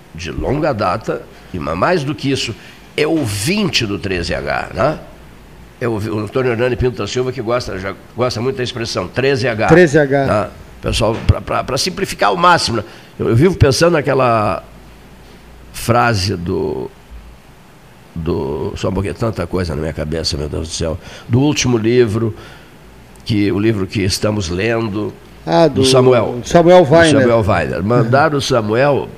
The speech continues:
Speaker 1: pediram ao Samuel uma manchete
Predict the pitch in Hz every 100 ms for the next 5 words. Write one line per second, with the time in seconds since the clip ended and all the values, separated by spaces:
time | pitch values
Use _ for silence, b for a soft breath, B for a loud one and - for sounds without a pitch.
0 | - - - 123 147 87 - 90 73 90
1 | 131 110 B B B B - 117 120 120
2 | 117 - 127 113 - - -